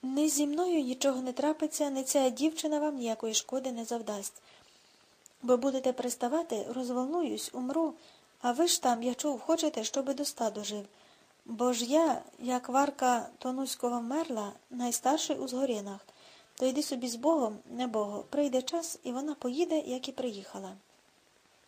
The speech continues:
Секретарка пішла, несолодко пообідавши, а Яків мусив признатись. Він уже боїться, що Оленка його покине,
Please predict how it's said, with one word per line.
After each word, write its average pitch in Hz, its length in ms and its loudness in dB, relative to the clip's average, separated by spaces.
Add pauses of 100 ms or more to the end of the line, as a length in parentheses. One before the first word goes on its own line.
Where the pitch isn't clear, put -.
(640)
Секретарка 269 640 0
пішла, 277 480 0
несолодко 262 720 -2
пообідавши, 220 720 -4 (580)
а - 80 -6
Яків 311 320 0
мусив 285 260 -2
признатись. 247 720 -6 (280)
Він 247 220 -6
уже 247 180 -4
боїться, 247 420 -2
що 233 200 -2
Оленка 262 380 -2
його 262 200 0
покине, 269 500 -4